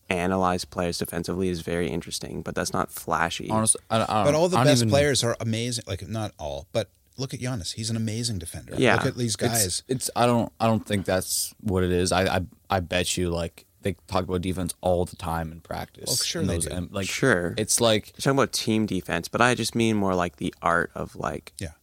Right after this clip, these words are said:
Speaker 3: But I mean,
Speaker 1: one-on-one defense.
Speaker 2: But
Speaker 3: it,
Speaker 2: that
Speaker 3: it, maybe there is a little bit of a trend with guys like Trae Young coming into the league where it's like he can shoot from anywhere. Yeah,
Speaker 1: Exactly.
Speaker 3: he'll dish it, but he's not gonna
Speaker 1: No,
Speaker 3: get,
Speaker 1: he's, he, 'cause
Speaker 3: he's
Speaker 1: no
Speaker 3: not
Speaker 1: one's
Speaker 3: really
Speaker 1: gonna complain because he's gonna just go out there and
Speaker 3: Yeah.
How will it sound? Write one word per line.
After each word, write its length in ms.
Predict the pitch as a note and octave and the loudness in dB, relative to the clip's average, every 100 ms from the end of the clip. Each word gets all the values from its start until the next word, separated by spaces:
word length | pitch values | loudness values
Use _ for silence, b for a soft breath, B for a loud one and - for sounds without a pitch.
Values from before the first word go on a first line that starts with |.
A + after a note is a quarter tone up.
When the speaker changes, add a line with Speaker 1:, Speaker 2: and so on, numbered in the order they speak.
| b b - | b b -2
Speaker 3:
But 80 | A#2+ | 2
I 40 | A2+ | 6
mean, 40 | |
Speaker 1:
one-on-one 480 | G2+ G2+ F#2 F#2 F2+ | 6 6 2 0 -2
defense. 240 | E2+ E2+ | -4 2
Speaker 2:
But 120 | E3 D#3 | 4 6
Speaker 3:
it, 40 | |
Speaker 2:
that 360 | G#3 C3+ B2+ - | 6 4 0 -4
Speaker 3:
it, 60 | A2+ | -10
maybe 420 | G2 B2 B2+ C3 | 0 4 6 6
there 160 | A#2+ | 4
is 140 | G#2+ F#2+ | 4 2
a 40 | |
little 180 | F#2+ F#2+ | 0 0
bit 100 | F2+ | -2
of 60 | E2+ | -2
a 40 | E2 | -4
trend 240 | F2+ F2 | -4 -4
with 120 | D#2+ | -4
guys 280 | F2 E2+ D#2+ | -4 -4 -4
like 120 | D#2+ - | -8 -8
Trae 260 | E2+ D#2+ | -6 -6
Young 220 | D#2 D#2 D2+ | -6 -8 -10
coming 280 | D#2 D2+ | -10 -10
into 180 | D2 D2+ | -10 -10
the 80 | D2+ | -10
league 260 | D2+ D2+ D2 | -10 -10 -8
where 120 | D2 | -8
it's 160 | - | -6
like 160 | D#2 D2+ | -6 -8
he 100 | F#2+ | -8
can 100 | F2+ | -6
shoot 220 | E2+ G2 | -4 -4
from 120 | F2+ F#2 | -4 -2
anywhere. 220 | A#2 F2 | 0 4
Yeah, 100 | A2 | 4
Speaker 1:
Exactly. 220 | - F#2 | 4 2
Speaker 3:
he'll 80 | F#2+ | 0
dish 240 | F2+ G2+ - | 0 -2 -2
it, 80 | F#2 | -4
but 80 | F2 | -6
he's 100 | F2 | -2
not 260 | F#2+ F#2+ F#2+ | -2 -2 -2
gonna 160 | F2+ F2 | -2 4
Speaker 1:
No, 160 | B2 | 6
Speaker 3:
get, 80 | G#2 | 6
Speaker 1:
he's, 140 | G#2+ A#2 | 4 2
he, 160 | B2+ | 0
'cause 260 | G2+ - A2+ | 0 0 2
Speaker 3:
he's 140 | G#2+ | 4
Speaker 1:
no 60 | A#2 | 6
Speaker 3:
not 80 | C3 | 6
Speaker 1:
one's 120 | C#3+ | 6
Speaker 3:
really 100 | C3+ | 4
Speaker 1:
gonna 60 | C3 | 2
complain 680 | B2+ A2 - F#2+ G#2 F#2+ F2+ | 0 0 0 2 2 2 -2
because 360 | F2+ F2 F2+ | -2 -2 -2
he's 160 | F2+ F2+ | -2 -4
gonna 220 | F2 F2+ | -4 -6
just 320 | E2 E2+ - | -4 -6 -6
go 180 | - E2+ | -4 -2
out 160 | F2 - | -2 -2
there 240 | D#2+ D#2+ | -6 -4
and 80 | D#2+ | -2
Speaker 3:
Yeah. 100 | F#2+ | -4